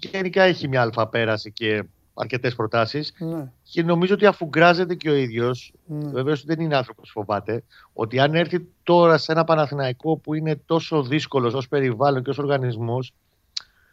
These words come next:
Speaker 1: ίσως και να του δημιουργήσει μια παραπάνω αυθορά από όσο θα ήθελε τώρα σε αυτή τη φάση καριέρας του.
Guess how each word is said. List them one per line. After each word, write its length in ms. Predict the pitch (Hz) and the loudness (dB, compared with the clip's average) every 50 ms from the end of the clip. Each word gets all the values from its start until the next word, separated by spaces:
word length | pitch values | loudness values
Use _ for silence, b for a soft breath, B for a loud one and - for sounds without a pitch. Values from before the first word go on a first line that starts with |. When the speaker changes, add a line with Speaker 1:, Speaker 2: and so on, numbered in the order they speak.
| b b b b b b b b _ _ _ _ _ _ _ _ _ _ _ _ | b b b b b b b b _ _ _ _ _ _ _ _ _ _ _ _
Speaker 1:
ίσως 380 | - 190 190 - 214 202 - - | -2 0 0 2 2 0 0 -2
και 280 | - - - 196 202 | -4 -4 0 0 2
να 280 | 190 202 202 196 - - _ _ _ _ | 4 4 2 2 0 -8 _ _ _ _
του 120 | _ 175 180 | _ -2 0
δημιουργήσει 460 | 165 180 180 185 180 180 208 202 - | 2 4 4 4 4 4 2 2 4
μια 100 | 214 208 | 4 4
παραπάνω 380 | 202 208 196 190 170 190 202 202 | 6 8 6 6 6 6 4 4
αυθορά 260 | 180 - 185 185 196 | 2 4 4 4 4
από 120 | 190 175 | 6 4
όσο 220 | 196 170 - 190 165 | 2 0 0 -2 -2
θα 120 | 175 190 | 0 0
ήθελε 260 | 190 165 185 185 185 | 0 0 0 -2 -2
τώρα 220 | 175 - 190 170 147 | 0 2 2 2 2
σε 80 | - | 0
αυτή 160 | 127 120 120 113 | -4 -8 -8 -8
τη 60 | 107 | -2
φάση 200 | - 120 113 - | -2 -2 -2 0
καριέρας 460 | - 110 107 107 107 110 104 104 101 | 0 -2 0 0 -2 -2 -2 -2 -6
του. 200 | - 101 95 - | -8 -14 -16 -16